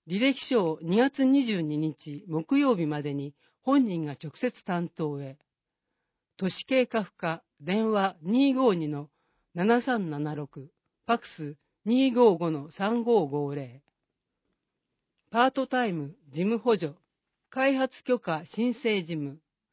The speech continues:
建築確認申請事務、住居表示設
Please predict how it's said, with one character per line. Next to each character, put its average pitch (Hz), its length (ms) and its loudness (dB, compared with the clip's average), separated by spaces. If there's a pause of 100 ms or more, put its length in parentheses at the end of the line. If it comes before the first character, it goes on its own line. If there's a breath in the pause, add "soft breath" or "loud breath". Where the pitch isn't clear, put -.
(220)
建 262 220 4
築 - 280 -6
確 214 260 -4
認 208 280 0
申 208 280 -2
請 185 260 -4
事 147 120 -8
務、 139 220 -6 (680)
住 240 260 -4
居 262 260 0
表 208 180 4
示 151 240 -12
設 151 200 -8